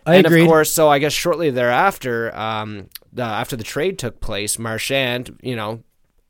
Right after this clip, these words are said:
Speaker 2: he had to do this, and I'm sure he received a call quickly from management saying, "You gotta call this guy," but I actually called and apologized and made amends. So, I mean,
Speaker 1: They're
Speaker 2: appar-
Speaker 1: buds now. They have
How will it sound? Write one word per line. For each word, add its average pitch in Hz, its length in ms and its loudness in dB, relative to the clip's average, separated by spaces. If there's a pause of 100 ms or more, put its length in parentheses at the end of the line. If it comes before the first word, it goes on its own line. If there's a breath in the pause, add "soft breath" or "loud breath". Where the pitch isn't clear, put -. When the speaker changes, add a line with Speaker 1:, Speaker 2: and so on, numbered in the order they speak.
(120)
Speaker 2:
he 113 200 -2
had 123 260 0
to 101 80 -10
do 120 200 -4
this, 101 260 -8
and 113 160 -8
I'm 113 100 -10
sure 131 420 0 (180 soft breath)
he 135 160 -2
received 127 440 -2
a 120 40 -10
call 127 540 0
quickly 120 540 -2
from 117 260 -10
management 117 460 -8
saying, 110 200 -8
"You 120 160 -6
gotta 113 200 -6
call 123 260 -2
this 104 180 -8
guy," 101 240 -6
but 101 180 -8 (220 soft breath)
I 107 120 -2
actually 120 200 -6
called 113 380 -4
and 110 80 -10
apologized 110 840 -6
and 95 260 -10 (480 soft breath)
made 123 340 2
amends. 127 640 -4 (420 loud breath)
So, 117 540 0
I 139 100 -2
mean, 123 480 -2 (880)
Speaker 1:
They're 180 220 10
Speaker 2:
appar- - 20 6
Speaker 1:
buds 160 300 6
now. 98 380 -6
They 117 100 -4
have 143 200 4